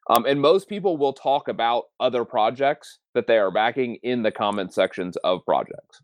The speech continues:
Um, and so what's gonna end up happening is, um, by people buying in at five dollars, uh, it, it is going to make them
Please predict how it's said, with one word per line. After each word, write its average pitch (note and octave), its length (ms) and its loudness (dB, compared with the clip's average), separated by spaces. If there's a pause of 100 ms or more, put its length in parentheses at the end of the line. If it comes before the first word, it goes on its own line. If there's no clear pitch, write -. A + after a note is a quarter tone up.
(640)
Um, G2+ 420 2
and B2+ 220 -2
so C3 160 2
what's D3 300 0
gonna D3 160 -6
end C3+ 180 -2
up B2 100 -2
happening G#2 600 -4
is, G2 460 -6 (280)
um, G#2+ 340 0 (680)
by B2+ 540 2
people D3 300 -2
buying B2 460 0
in A2 240 -4
at F2+ 220 -4
five A2+ 320 2
dollars, G2 600 -2 (600)
uh, G2 300 4 (340)
it, B2 220 0 (180)
it B2+ 180 4
is C3 140 0
going C3+ 280 0
to C#3 140 -6
make B2+ 340 0
them A#2+ 360 -2